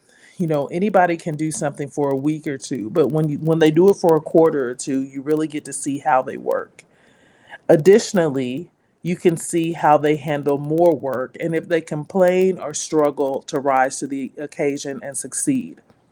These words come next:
All of these things are really important when it comes to promoting other people.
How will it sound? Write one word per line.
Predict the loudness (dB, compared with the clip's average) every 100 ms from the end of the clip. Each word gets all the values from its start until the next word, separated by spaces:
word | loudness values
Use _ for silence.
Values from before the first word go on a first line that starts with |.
| _ _ _ _ _ 4
All | 6 4
of | 0
these | -6 -6
things | -8 -6 -4
are | -4
really | -2 -2 -2 -4 -6
important | -12 -10 -2 -2 -2 -8
when | -10
it | -10
comes | -4 -4 -4 -6
to | -6
promoting | -4 -4 0 2 2 -2 -4
other | -4 -4 -8
people. | -10 -12 -10 -12 -12